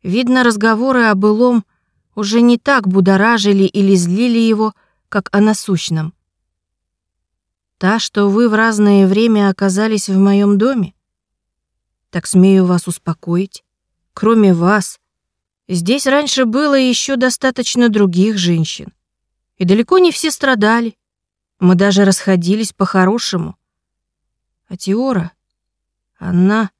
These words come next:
сама решила так. Сама отказалась от любой помощи, которую я хотел бы ей предложить.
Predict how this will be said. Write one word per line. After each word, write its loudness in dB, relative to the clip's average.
сама 2
решила -8
так. -20
Сама 2
отказалась 0
от -6
любой 2
помощи, 0
которую 0
я 2
хотел 0
бы 2
ей 2
предложить. -2